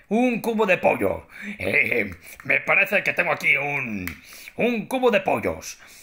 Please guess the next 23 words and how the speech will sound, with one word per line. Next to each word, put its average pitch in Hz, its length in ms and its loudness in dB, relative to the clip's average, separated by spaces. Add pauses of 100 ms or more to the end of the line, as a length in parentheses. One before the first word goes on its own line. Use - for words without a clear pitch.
(220)
para 135 280 2
pedirlo 240 640 4
a 196 160 6
Globo, 185 500 2 (260)
a - 120 2
domo-, 180 260 0
a 156 200 2
domicilio. 147 680 0 (480)
Me 87 180 -6
pare-, 156 240 2
me 123 140 -8
parece 156 460 0
que 156 80 -2
está 147 280 2
aquí, 139 280 4
¿no? 180 420 4 (440)
Ay, 180 680 0
madre 143 220 0
mía, 135 420 -2 (440)
llevo 160 240 0
con 156 180 -2
retraso 135 420 0
hoy. 107 320 -2